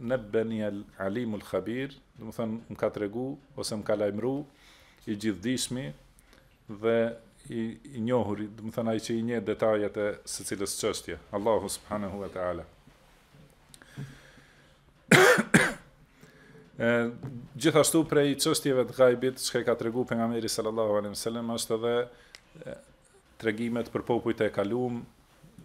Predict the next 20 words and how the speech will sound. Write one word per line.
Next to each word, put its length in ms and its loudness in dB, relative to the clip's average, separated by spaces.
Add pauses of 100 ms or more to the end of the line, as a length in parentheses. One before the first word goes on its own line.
(220)
tregimet 480 0
për 160 0
pejgambert, 640 0 (1000)
edhe, 340 2 (840)
e, 140 -2 (880)
çështjet 400 2
që 120 0
i 60 -4
kanë 160 0
pas 220 2
ata 220 0
me 160 -2
popujt 360 -4
e 60 -2
tyre, 320 -2 (500)
që 120 -2
s'ka 180 2
mundësi 340 -2
mi 120 -6
dit 260 -8